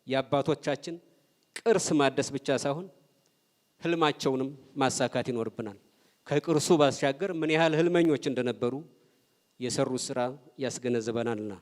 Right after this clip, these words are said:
ለታሪካችንም መኖር አለብን። እንደ ሰው ታሪካችንንም ማበልጸግ ይኖርብናል። ታሪካችንን ልክ በኪነ ጥበብ ህንፃ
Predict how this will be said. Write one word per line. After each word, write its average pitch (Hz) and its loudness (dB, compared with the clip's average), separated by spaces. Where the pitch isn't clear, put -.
ለታሪካችንም 160 2
መኖር 135 0
አለብን። 104 -8
እንደ 113 -8
ሰው 107 -10
ታሪካችንንም 156 4
ማበልጸግ 135 0
ይኖርብናል። 110 -4
ታሪካችንን 147 2
ልክ 190 4
በኪነ 170 6
ጥበብ 156 0
ህንፃ 143 0